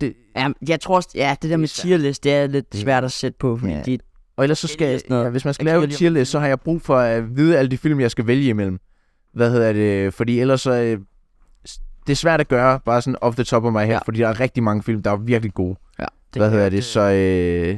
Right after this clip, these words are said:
Speaker 1: men
Speaker 2: kan jeg godt lidt følge,
Speaker 1: det er
Speaker 2: følge dig
Speaker 1: svært.
Speaker 2: i.
Speaker 1: Det er meget
Speaker 2: Den
Speaker 1: svært.
Speaker 2: der Shazam der, eller hvad det var,
Speaker 1: Ja.
Speaker 2: den kommer jo snart ud. Skal du se den i biografen?
Speaker 1: Den er i biografen nu.
Speaker 2: Er den allerede det?
Speaker 1: Ja, ja.
Speaker 2: Nå, nå. Har du
Speaker 1: Ja.
Speaker 2: planer om at se den, eller?
Speaker 1: Ja, ja, det er min plan.
Speaker 2: Okay.
Speaker 1: Vil du
Speaker 2: Ja.
Speaker 1: se, hvad, hvad,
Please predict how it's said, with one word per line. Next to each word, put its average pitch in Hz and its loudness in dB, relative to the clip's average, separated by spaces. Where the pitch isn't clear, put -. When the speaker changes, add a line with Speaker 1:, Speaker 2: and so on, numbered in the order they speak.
Speaker 1:
men - -10
Speaker 2:
kan 131 -4
jeg 131 -2
godt 131 0
lidt 135 -2
følge, 147 -4
Speaker 1:
det 147 -10
er - -20
Speaker 2:
følge 156 -2
dig 165 -2
Speaker 1:
svært. 127 0
Speaker 2:
i. 151 -10
Speaker 1:
Det - -10
er 127 -6
meget 104 -6
Speaker 2:
Den 180 0
Speaker 1:
svært. - 2
Speaker 2:
der 175 2
Shazam 185 -2
der, 127 -2
eller 92 0
hvad 117 2
det 123 -2
var, 123 0
Speaker 1:
Ja. 156 -2
Speaker 2:
den 180 0
kommer 175 0
jo 120 -2
snart 143 0
ud. 143 -2
Skal 135 -6
du 131 -6
se 180 -2
den 180 -4
i 170 -4
biografen? 165 -4
Speaker 1:
Den 120 -2
er 143 2
i 180 4
biografen 101 0
nu. 101 -6
Speaker 2:
Er 175 4
den 233 4
allerede 185 2
det? 180 -6
Speaker 1:
Ja, 143 0
ja. 117 -4
Speaker 2:
Nå, 147 -4
nå. 143 -6
Har 131 -2
du 131 -2
Speaker 1:
Ja. 131 -6
Speaker 2:
planer 160 0
om 151 -2
at 151 -6
se 175 -6
den, 170 -8
eller? 120 -20
Speaker 1:
Ja, 156 4
ja, 110 2
det 107 2
er 98 2
min 95 -2
plan. 95 -6
Speaker 2:
Okay. - -14
Speaker 1:
Vil 113 -2
du 165 0
Speaker 2:
Ja. 135 2
Speaker 1:
se, 107 0
hvad, 107 2
hvad, 98 -2